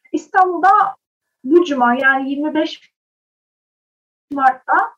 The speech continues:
Barbaros Meydanı Beşiktaş'ta bir araya geliyoruz Barbaros Meydanı'nda. Saat on yedide toplanıyoruz Barbaros Meydanı'nda. İzmir'deki programdan bahsetmek istiyorum. İzmir'deki program da yine yirmi beş Mart'ta saat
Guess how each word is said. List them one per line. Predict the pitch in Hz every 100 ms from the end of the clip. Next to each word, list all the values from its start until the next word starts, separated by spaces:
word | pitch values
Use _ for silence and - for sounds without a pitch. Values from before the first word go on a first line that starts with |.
| _ _ _ 226
Barbaros | 262 320 330 330 339 339
Meydanı | 302 254 269 339
Beşiktaş'ta | 294 285 - 277 262 - 349
bir | 294
araya | 240 208
geliyoruz | 202 214 208 208
Barbaros | 240 233 233 226
Meydanı'nda. | 220 214 214 302 392 - _ _
Saat | 370 320 339 -
on |
yedide | 339 254 233 339 370
toplanıyoruz | 302 262 254 208 - - _ _
Barbaros | 247 220 220 214
Meydanı'nda. | 226 208 202 208 294 392 - _ _ _ _ _ _ _
İzmir'deki | 349 349 381 392 381 370 -
programdan | 330 302 311 320 349 320
bahsetmek | 247 247 220 226
istiyorum. | - _ 277 370 427
İzmir'deki | 339 339 349 349
program | 359 302 302 320 302
da |
yine | 254 247
yirmi | 233 233 226
beş | 226 226
Mart'ta | 247 247 247 - 359 381
saat | 339 277 302 -